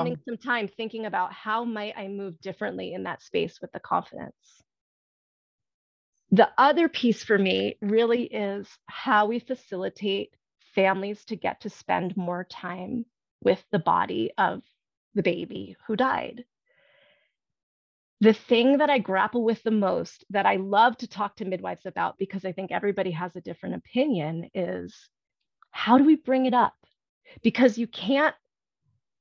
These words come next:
it's ve-, I have found it to be very hard when a death happens and no one's ever heard of it before to bring a baby home. And you can't be like,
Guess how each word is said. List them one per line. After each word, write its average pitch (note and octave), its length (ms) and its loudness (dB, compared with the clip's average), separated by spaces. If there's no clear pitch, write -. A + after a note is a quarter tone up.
it's - 140 -4
ve-, G3+ 220 2
I B3 160 4
have C4+ 160 2
found G#3+ 240 2
it G#3 120 -2
to G3+ 100 -10
be F#3+ 120 -10
very F#3+ 360 -2
hard E3 460 -6
when G3+ 160 4
a F#3+ 60 6
death F3+ 340 -2
happens - 800 -12
and G#3+ 180 12
no A3+ 140 6
one's B3+ 260 8
ever G3 220 2
heard G#3+ 340 0
of F#3 100 0
it F3 160 -8
before F3+ 360 -8
to G3 120 -8
bring F#3 220 -10
a F#3+ 60 -8
baby F3+ 280 -6
home. F#3 220 -6
And F#3+ 80 -6
you G3+ 80 -10
can't - 340 -2
be B3+ 140 -2
like, G#3+ 260 -2